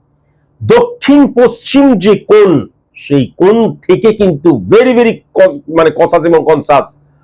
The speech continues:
ডি অক্ষর দিয়ে, জে অক্ষর দিয়ে, জি অক্ষর দিয়ে,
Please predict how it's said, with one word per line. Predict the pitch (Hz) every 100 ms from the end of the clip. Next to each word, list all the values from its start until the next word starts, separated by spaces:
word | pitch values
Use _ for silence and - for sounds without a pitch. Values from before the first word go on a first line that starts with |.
| _ _
ডি | 104 107 208 220 226 240
অক্ষর | - - 226 220 185
দিয়ে, | 220 233 135
জে | 101 302 392 427
অক্ষর | - - 214 220
দিয়ে, | 202 190 220 156 104
জি | 147 220 240 247
অক্ষর | - - 214 196
দিয়ে, | 180 190 175